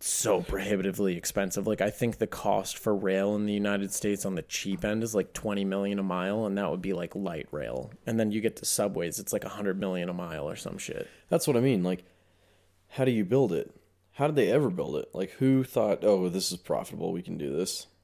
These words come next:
Speaker 1: Well, so as I understand it, there were a bunch of separate companies. So that's actually why you go to New York, there's numbered trains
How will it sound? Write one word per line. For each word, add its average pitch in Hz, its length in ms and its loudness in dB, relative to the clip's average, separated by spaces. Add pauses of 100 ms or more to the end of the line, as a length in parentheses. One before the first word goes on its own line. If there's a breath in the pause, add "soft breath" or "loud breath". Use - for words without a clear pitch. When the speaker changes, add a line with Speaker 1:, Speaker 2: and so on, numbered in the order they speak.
(120)
Speaker 1:
Well, 127 380 4
so 127 440 6
as 117 220 6
I 117 120 6
understand 110 640 2
it, 98 80 -6
there 110 100 2
were 104 80 6
a 101 60 4
bunch 101 260 -2
of 92 100 -4
separate - 640 2
companies. 139 760 2 (320)
So 127 240 4
that's 127 240 2
actually 135 280 2
why 107 320 4
you 98 280 0
go 113 160 4
to 107 60 0
New 104 120 0
York, 98 300 2
there's 104 240 0
numbered 107 540 2
trains 131 560 0